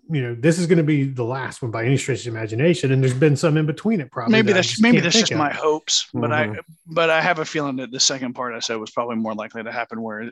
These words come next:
Speaker 2: this probably opened up the dam and we're gonna
Speaker 1: Yeah.
Speaker 2: see a lot more of these things flooding out. Y-,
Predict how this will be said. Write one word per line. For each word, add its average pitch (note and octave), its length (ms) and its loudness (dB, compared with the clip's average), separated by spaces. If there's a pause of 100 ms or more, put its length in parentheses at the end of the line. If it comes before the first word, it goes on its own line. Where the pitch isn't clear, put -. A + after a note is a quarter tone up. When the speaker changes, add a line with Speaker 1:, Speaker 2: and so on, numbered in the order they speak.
Speaker 2:
this C3+ 140 -6
probably G#2+ 320 -8
opened A2 260 -8
up G#2+ 120 -12
the A#2+ 100 -14
dam G#2 320 -12
and A2+ 140 -14 (120)
we're A#2 120 -6
gonna G#3 120 2
Speaker 1:
Yeah. C#3+ 60 -2
Speaker 2:
see - 140 -2
a G2 40 -10
lot G2 160 -12
more G#2+ 140 -10
of G2+ 60 -12
these A#2+ 120 -6
things A#2 240 -6
flooding A2+ 340 -8
out. A#2 140 -6 (520)
Y-, C#4+ 80 -4